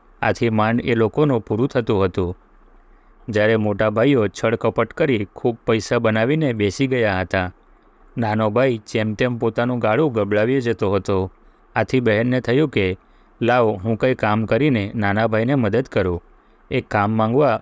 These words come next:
મોટા ભાઈઓ પાસે ગઈ. ત્યારે અભિમાનથી છકી ગયેલી તેની ભાભીઓએ કહ્યું, "નણંદબા, તમારાથી થાય તો ઢોર ચારવાનું કામ કરો." બિચારી બહેનને તો કામ જોઈતું હતું. આથી તેણે ઢોર ચારવાનું કામ સ્વીકારી લીધું.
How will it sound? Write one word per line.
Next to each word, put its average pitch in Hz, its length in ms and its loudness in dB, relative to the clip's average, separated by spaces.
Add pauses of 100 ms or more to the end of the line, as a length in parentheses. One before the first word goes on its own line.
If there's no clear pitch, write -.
(100)
મોટા 117 280 0
ભાઈઓ 120 300 2
પાસે 127 340 0
ગઈ. 90 300 -4 (420)
ત્યારે 120 200 2
અભિમાનથી 113 680 0 (100)
છકી 117 240 0
ગયેલી 120 480 0 (120)
તેની 117 220 -2
ભાભીઓએ 110 520 0
કહ્યું, 107 440 0 (480)
"નણંદબા, 107 580 0 (360)
તમારાથી 110 460 2
થાય 113 360 0
તો - 180 -4
ઢોર 107 300 0
ચારવાનું 117 440 0
કામ 107 280 -2
કરો." 95 360 -2 (520)
બિચારી 117 380 0
બહેનને 110 420 0
તો 151 140 0
કામ 113 300 0
જોઈતું 110 440 2
હતું. 92 320 -4 (420)
આથી 104 260 0
તેણે 123 320 0
ઢોર 107 280 0
ચારવાનું 110 440 0
કામ 135 220 0
સ્વીકારી 117 480 -2
લીધું. 92 400 -2